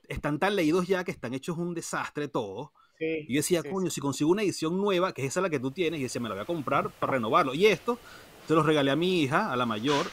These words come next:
Speaker 1: y estos son de ella ahora, estos ya no son míos.
Speaker 2: Claro. Bueno, los
Speaker 1: Es que
Speaker 2: míos son
Speaker 1: mis
Speaker 2: de mis
Speaker 1: hijas, bueno,
Speaker 2: hermanas,
Speaker 1: fíjate,
Speaker 2: así que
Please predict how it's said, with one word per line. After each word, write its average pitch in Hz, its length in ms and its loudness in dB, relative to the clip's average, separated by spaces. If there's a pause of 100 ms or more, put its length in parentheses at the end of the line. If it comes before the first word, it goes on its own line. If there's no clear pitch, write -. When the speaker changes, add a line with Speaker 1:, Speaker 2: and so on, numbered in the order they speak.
Speaker 1:
y 120 80 -8
estos 151 160 -2
son 175 180 4
de 170 120 6
ella 185 160 4
ahora, 139 220 4
estos 113 140 -6
ya 135 60 2
no 156 80 2
son 175 220 -2
míos. 120 260 0 (1200)
Speaker 2:
Claro. 143 240 -12 (560)
Bueno, 180 180 4
los 165 120 2
Speaker 1:
Es 175 60 -2
que 185 60 0
Speaker 2:
míos 202 140 6
son 165 100 0
Speaker 1:
mis 226 60 -2
Speaker 2:
de - 60 2
mis - 80 6
Speaker 1:
hijas, 214 80 4 (100)
bueno, 165 140 0
Speaker 2:
hermanas, 170 140 2 (200)
Speaker 1:
fíjate, 165 60 -8
Speaker 2:
así 160 60 -8
que 160 320 -6